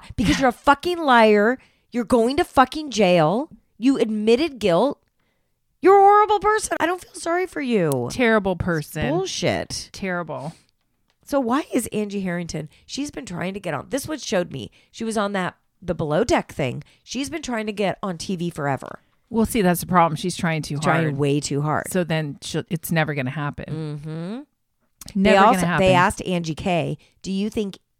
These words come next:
Speaker 1: Angie was behind the Finsta account or was it her husband? And she's like, "Oh, it was totally Angie."
Speaker 2: Of course it
Speaker 1: Everybody
Speaker 2: was.
Speaker 1: knows that.
Speaker 2: Nobody's husband knows how to do that shit.
Speaker 1: <laughs>
Speaker 2: Come on.
Speaker 1: Um,
Speaker 2: What else
Speaker 1: what
Speaker 2: happened?
Speaker 1: else?
Speaker 2: Well, the shoes went overboard.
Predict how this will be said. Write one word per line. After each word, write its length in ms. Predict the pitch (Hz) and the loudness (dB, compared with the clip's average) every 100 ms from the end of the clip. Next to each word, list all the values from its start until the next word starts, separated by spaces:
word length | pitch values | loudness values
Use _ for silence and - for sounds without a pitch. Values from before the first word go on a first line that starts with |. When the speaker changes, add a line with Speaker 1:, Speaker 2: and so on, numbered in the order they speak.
| - | -6
Speaker 1:
Angie 560 | 185 185 185 208 214 233 | -4 -4 -4 -6 -4 -6
was 220 | - 208 _ _ _ | -6 -8 _ _ _
behind 500 | 202 196 190 185 185 | -4 -2 -2 -4 -6
the 400 | 175 180 175 180 - _ _ _ - | -4 -4 -2 -6 -8 _ _ _ 0
Finsta 380 | 208 202 214 | 0 2 0
account 360 | 208 220 202 208 | 0 0 -2 -2
or 100 | - | -2
was 160 | 170 165 | -2 -2
it 40 | |
her 100 | 160 | -2
husband? 400 | 156 160 - 127 | -2 -2 -4 -6
And 100 | - | -8
she's 80 | - | -6
like, 180 | 190 - 302 | -6 0 2
"Oh, 80 | |
it 80 | - | 2
was 100 | - - - _ | 0 -10 -14 _
totally 440 | 311 302 247 196 - | 2 2 2 0 0
Angie." 460 | 175 165 151 - 180 | -2 -2 -6 -6 -6
Speaker 2:
Of 140 | 269 | -4
course 360 | - 480 539 - | 4 6 6 6
it 80 | - | 6
Speaker 1:
Everybody 420 | 294 - - 160 | 6 6 6 4
Speaker 2:
was. 80 | 180 | 2
Speaker 1:
knows 260 | 160 143 | 2 0
that. 200 | - 120 | -2 -2
Speaker 2:
Nobody's 340 | 466 539 427 247 | 0 2 2 2
husband 420 | - 196 165 175 | 4 4 4 2
knows 160 | 170 185 | 4 2
how 120 | 156 | 2
to 100 | 156 | 2
do 180 | 175 160 | 4 4
that 240 | 165 185 | 2 0
shit. 640 | - 208 208 415 - - - - _ - | -2 0 2 2 -2 -10 -12 -16 _ -20
Speaker 1:
<laughs> 440 | - _ - - 226 | -20 _ -20 -14 -2
Speaker 2:
Come 140 | 359 466 440 | 0 2 2
on. 500 | 359 208 170 160 220 - - - _ - - _ - _ _ _ _ _ _ | 4 4 2 4 2 2 -10 -16 _ -18 -18 _ -20 _ _ _ _ _ _
Speaker 1:
Um, 120 | 185 240 | -4 -2
Speaker 2:
What 140 | 302 | 0
else 280 | 294 254 269 | 2 2 2
Speaker 1:
what 80 | - | 0
Speaker 2:
happened? 500 | 208 233 - 214 190 | 2 2 2 2 4
Speaker 1:
else? 60 | |
Speaker 2:
Well, 80 | 208 | 4
the 120 | 214 | 4
shoes 380 | 226 - 247 233 | 2 0 0 2
went 160 | 226 214 | 2 4
overboard. 680 | 208 196 180 196 190 190 | 2 2 2 2 4 2